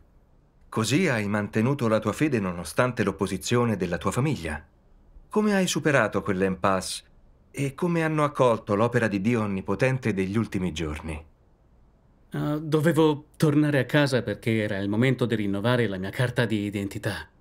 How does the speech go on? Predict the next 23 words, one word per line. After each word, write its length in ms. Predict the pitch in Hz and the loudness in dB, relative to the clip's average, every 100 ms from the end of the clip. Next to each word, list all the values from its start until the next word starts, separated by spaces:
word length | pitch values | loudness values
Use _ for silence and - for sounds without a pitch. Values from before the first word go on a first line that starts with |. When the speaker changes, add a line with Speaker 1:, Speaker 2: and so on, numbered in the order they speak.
| _ _ _ _ _ | _ _ _ _ _
Speaker 2:
Sarebbe 360 | - 214 202 | -4 -2 0
stata 280 | 190 196 175 | 0 0 2
una 180 | 165 147 | 2 2
buona 320 | 151 165 135 | 2 2 2
occasione 600 | 123 127 139 131 151 175 | 0 2 2 2 2 2
per 160 | 139 117 | 0 0
condividere 560 | 123 113 113 135 127 | 2 2 2 2 2
il 100 | 113 | 2
Vangelo 420 | 110 131 135 135 | 2 4 4 4
con 200 | 143 160 | 4 4
loro. 400 | 180 208 101 92 - _ _ _ _ _ | 4 2 0 -6 -20 _ _ _ _ _
Ero 280 | - 165 170 | 2 4 6
entusiasta, 680 | 151 151 156 131 107 - - - - _ _ _ _ _ _ - _ _ _ | 4 4 2 2 0 -4 -8 -8 -14 _ _ _ _ _ _ -20 _ _ _
ma 160 | - 190 | 0 0
ero 160 | 180 | 0
anche 400 | 170 165 - 147 | 0 0 2 2
preoccupato, 880 | 135 147 135 131 117 107 101 95 - - - _ _ _ _ _ | 2 2 2 0 -4 -4 -4 -4 -6 -14 -18 _ _ _ _ _
perché 340 | - 123 156 143 | -2 0 2 4
mia 180 | 143 | 4
moglie 420 | 127 147 147 135 113 | 4 2 4 2 2
e 40 | |
mia 180 | 107 107 | 0 0
madre 540 | 127 131 120 110 104 | 4 4 2 -2 -4